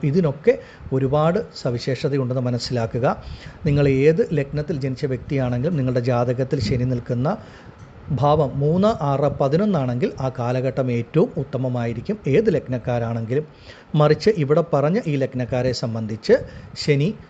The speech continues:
ശുഭനും അതുപോലെ മധ്യമ ഫലവും ഒക്കെ നൽകുന്നതായിട്ടാണ് കണ്ടുവരുന്നത്.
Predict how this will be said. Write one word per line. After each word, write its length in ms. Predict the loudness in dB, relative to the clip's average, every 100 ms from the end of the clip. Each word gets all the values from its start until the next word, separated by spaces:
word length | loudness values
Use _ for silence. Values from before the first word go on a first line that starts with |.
| -6
ശുഭനും 380 | 0 2 2 0 -2 -10 -4
അതുപോലെ 380 | 0 0 2 2 2
മധ്യമ 300 | 0 0 -2 0
ഫലവും 280 | 0 0 0 -4
ഒക്കെ 240 | -2 0 2 2
നൽകുന്നതായിട്ടാണ് 800 | 0 -2 0 0 -2 -4 -6 -4 -4
കണ്ടുവരുന്നത്. 600 | -2 0 -2 -2 2